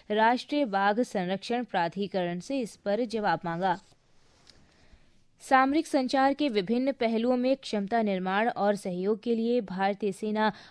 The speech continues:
और दिल्ली के भारतीय जनसंचार संस्थान ने एक समझौता ज्ञापन पर हस्ताक्षर किए हैं। भारतीय सेना ने कहा कि सहयोग का उद्देश्य बहुक्षेत्रीय अभियानों के बदलते परिदृश्य में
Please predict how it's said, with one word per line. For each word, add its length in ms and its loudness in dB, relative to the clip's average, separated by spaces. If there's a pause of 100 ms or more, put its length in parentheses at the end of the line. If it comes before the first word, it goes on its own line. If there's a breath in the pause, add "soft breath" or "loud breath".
और 100 4
दिल्ली 260 0
के 160 0
भारतीय 480 0
जनसंचार 760 -2
संस्थान 580 -6
ने 200 -2 (240 soft breath)
एक 120 -4
समझौता 520 0
ज्ञापन 440 2
पर 200 0
हस्ताक्षर 640 -6
किए 240 -6
हैं। 360 -2
भारतीय 360 -4
सेना 300 -4
ने 120 -4
कहा 360 0 (260 loud breath)
कि 100 -4
सहयोग 520 2
का 120 4
उद्देश्य 600 2
बहुक्षेत्रीय 800 -2
अभियानों 500 -2
के 160 0
बदलते 520 0
परिदृश्य 600 -2
में 220 0